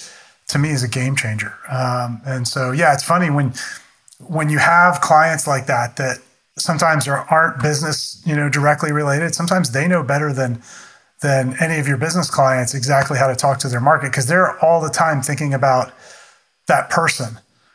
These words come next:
rather than thinking about, "This is the business we're building," and, and, and all that kind of thing. So, um, yeah, I think that's fantastic. So, Stephen, I know that, um,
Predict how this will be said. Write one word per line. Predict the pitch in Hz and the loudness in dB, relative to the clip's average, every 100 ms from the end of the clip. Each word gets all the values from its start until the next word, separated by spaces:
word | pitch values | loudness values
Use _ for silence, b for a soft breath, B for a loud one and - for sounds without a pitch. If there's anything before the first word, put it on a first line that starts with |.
| _ - | _ 0
rather | 139 156 156 147 | 4 4 4 2
than | 143 135 123 | 2 2 0
thinking | 147 139 135 | -2 0 0
about, | 135 127 131 | 2 0 0
"This | 135 | -4
is | 135 | -4
the | 123 | -2
business | 139 131 - | -2 -2 -4
we're | 139 | -4
building," | 143 139 143 135 127 127 | -2 -2 -2 -2 -2 -4
and, | 117 110 | -4 -4
and, | 139 120 | -6 -4
and | 143 135 | -4 0
all | 131 131 | 0 0
that | 127 | -2
kind | 147 127 | -4 -4
of | 120 | -6
thing. | 117 123 | -8 -8
So, | - 131 110 B B B B - | -6 -6 -6 B B B B -2
um, | 131 127 120 110 - | 0 2 0 -2 0
yeah, | 165 139 | 2 4
I | 143 | 4
think | 160 | 2
that's | 127 - | -2 -2
fantastic. | 131 123 143 139 123 | -4 2 2 0 -4
So, | 160 139 B B | -4 -4 B B
Stephen, | - 208 196 170 | -6 -2 2 4
I | 175 | 4
know | 185 190 | 4 2
that, | 175 160 - 160 | 0 -2 -2 4
um, | 147 143 135 120 | 6 6 4 0